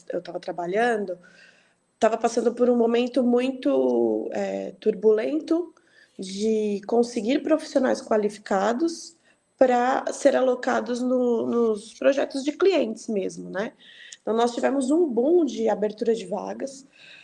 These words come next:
na época, nós tínhamos mais de novecentas vagas abertas, não conseguíamos ter um, uma reposição adequada de profissionais. Esse era o maior problema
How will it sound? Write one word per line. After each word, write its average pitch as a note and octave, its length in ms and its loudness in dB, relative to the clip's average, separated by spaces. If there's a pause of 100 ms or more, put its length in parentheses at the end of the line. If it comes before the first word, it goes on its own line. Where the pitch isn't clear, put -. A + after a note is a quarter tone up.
(140)
na G#3 160 4
época, A#3+ 400 2
nós A3+ 180 2
tínhamos A#3 300 2
mais A3+ 220 0
de A#3+ 60 -2
novecentas B3+ 560 0
vagas A3+ 280 0
abertas, F#3+ 580 -2
não B3+ 220 2
conseguíamos A#3 800 -4
ter G#3+ 240 -4
um, A3 220 -4 (640)
uma A3 380 2
reposição A#3+ 920 0 (560)
adequada A#3+ 640 2
de B3+ 100 -4
profissionais. B3+ 920 -2 (340)
Esse B3+ 240 4
era C#4+ 100 2
o C#4 60 0
maior C4+ 340 0
problema B3+ 680 0